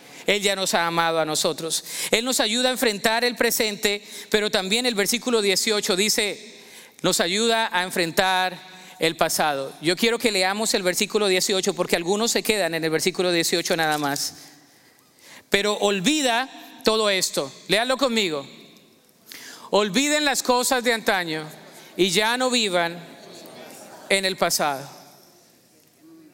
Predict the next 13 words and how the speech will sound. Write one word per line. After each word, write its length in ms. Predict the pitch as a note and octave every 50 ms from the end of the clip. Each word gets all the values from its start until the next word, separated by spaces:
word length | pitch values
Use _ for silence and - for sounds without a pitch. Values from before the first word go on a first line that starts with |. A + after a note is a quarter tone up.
| C3 C3 - _ _ _ _ _ _ _ _ _ _ - - _ _ _ _ _ _ _ _ _ _ _ _ _ _
Hmm. 280 | - G#3 G3 E3 C#3+ B2 A#2 G#2+ - - - - - - _ - - - - - - - - - _ _ - _ _ -
Lo 100 | E3+ G3+
volvemos 320 | G#3 G3 G3 G#3 A3+ B3
a 60 | A#3+ G#3+
leer, 220 | G#3 A#3+ C4+ C#4
¿no? 140 | C#4+ D4+ G4+ - - - - - - - - - - - - - - - - - - -
Porque 240 | - F3+ E3+ - F#3
como 300 | - G3+ F3+ F3+ F3 E3
que 140 | - F#3+ E3
nos 140 | D#3 D3+ -
cuesta. 320 | - A3+ G#3 - - - - - - - - - - - - - - - - - -
Otra 240 | F3+ G#3+ G#3+ C4 B3+
vez. 340 | A#3+ G3+ D#3 - - -